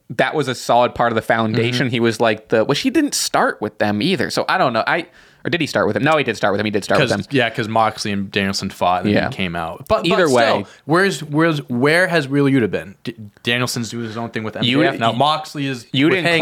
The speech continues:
Speaker 1: Claudio are fighting on Rampage.
Speaker 2: Oh.
Speaker 1: But that's what I'm
Speaker 2: Yeah,
Speaker 1: saying.
Speaker 2: yeah,
Speaker 1: That's what, that's
Speaker 2: like,
Speaker 1: what, that's
Speaker 2: okay,
Speaker 1: what I mean.
Speaker 2: that's
Speaker 1: That's
Speaker 2: fine.
Speaker 1: what,
Speaker 2: Like,
Speaker 1: yeah.
Speaker 2: cool. Uh, but that's not important to me.
Speaker 1: That's what I mean, yeah.
Speaker 2: Um, yeah, I, I don't know. I, I, A E W
Speaker 1: And, like, Danielson comes out, like, his, his gear still has B C C on it.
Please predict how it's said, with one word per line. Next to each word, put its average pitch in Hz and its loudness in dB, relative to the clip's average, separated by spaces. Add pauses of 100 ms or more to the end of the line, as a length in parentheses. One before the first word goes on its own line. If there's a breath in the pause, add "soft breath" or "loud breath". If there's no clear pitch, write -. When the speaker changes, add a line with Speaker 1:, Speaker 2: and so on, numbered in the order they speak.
Speaker 1:
Claudio 143 4
are 107 2
fighting 120 0
on 110 2
Rampage. 117 -2 (480)
Speaker 2:
Oh. - -4 (800)
Speaker 1:
But 160 0
that's 156 0
what 170 2
I'm 127 -4
Speaker 2:
Yeah, 113 2
Speaker 1:
saying. 135 2
Speaker 2:
yeah, 208 4
Speaker 1:
That's 139 0
what, 139 4
that's 135 2
Speaker 2:
like, 131 2
Speaker 1:
what, 143 4
that's 135 2
Speaker 2:
okay, 104 0
Speaker 1:
what 131 4
I 123 2
mean. 117 0
Speaker 2:
that's - -
Speaker 1:
That's 98 2
Speaker 2:
fine. - 2
Speaker 1:
what, 127 4
Speaker 2:
Like, 127 2
Speaker 1:
yeah. 98 -6
Speaker 2:
cool. 98 0
Uh, 123 0
but 120 -2
that's 139 0
not 127 2
important 104 -2
to 98 -6
me. 95 -10
Speaker 1:
That's 120 -2
what 131 4
I 110 2
mean, 143 0
yeah. 110 2
Speaker 2:
Um, 101 -6 (380)
yeah, 202 0 (100)
I, 131 2
I 147 2
don't 165 -2
know. 110 0 (100)
I, - 0
I, 131 -2 (280)
A 147 0
E 190 4
W 139 2
Speaker 1:
And, 156 0
like, 147 0
Danielson 165 0
comes 143 -2
out, 123 4
like, 127 0
his, 143 0
his 135 2
gear 120 2
still 127 2
has 131 2
B 120 0
C 135 0
C 110 2
on 107 2
it. - -2